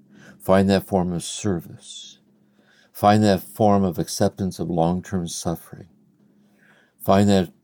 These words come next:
uh, surrendering yourself over to the divinity of ordinary details of the day, such that when you give yourself over to it with your whole heart, it unravels your petty preoccupation of yourself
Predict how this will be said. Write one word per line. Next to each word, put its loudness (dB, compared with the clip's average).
uh, -18
surrendering 0
yourself -2
over 0
to -12
the -4
divinity -2
of -2
ordinary -2
details -6
of -16
the -16
day, -10
such 0
that -4
when 2
you 2
give 2
yourself 0
over 0
to -2
it 0
with -8
your -4
whole -2
heart, -4
it 0
unravels 2
your -2
petty -2
preoccupation -6
of -2
yourself -6